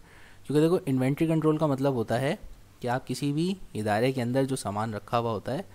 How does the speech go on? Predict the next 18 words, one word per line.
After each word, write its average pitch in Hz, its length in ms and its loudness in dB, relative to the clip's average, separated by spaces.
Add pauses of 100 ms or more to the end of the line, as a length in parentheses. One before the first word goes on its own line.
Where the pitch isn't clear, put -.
(400)
उस 160 160 -2
सामान 120 300 2
का 139 80 -2
हिसाब 113 260 -2
किताब 101 380 -6
करना, 104 220 -8
कितने 123 320 -6
यूनिट्स 113 360 -4
रखे 101 220 -12
हुए, 110 120 -6
कितने 117 280 -6
सेल 101 220 -4
आउट 107 180 -4
हो 98 80 -4
गए 101 140 -6
थे, 113 100 -8
बकाया 120 440 0
कितने, 117 360 -8